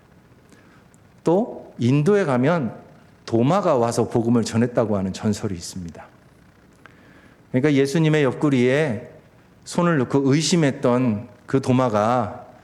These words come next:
너무나도 죄책감이 심해서 제자들 중에 제일 멀리 갔다고 합니다.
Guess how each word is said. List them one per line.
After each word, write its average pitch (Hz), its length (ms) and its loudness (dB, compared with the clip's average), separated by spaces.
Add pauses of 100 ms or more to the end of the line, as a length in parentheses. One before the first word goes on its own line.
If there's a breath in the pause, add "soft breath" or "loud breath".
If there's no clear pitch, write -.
(320 loud breath)
너무나도 151 420 0
죄책감이 135 520 0
심해서 151 760 0 (140)
제자들 139 440 0
중에 135 220 2
제일 160 640 -2
멀리 135 340 2
갔다고 104 360 -4
합니다. 98 320 -8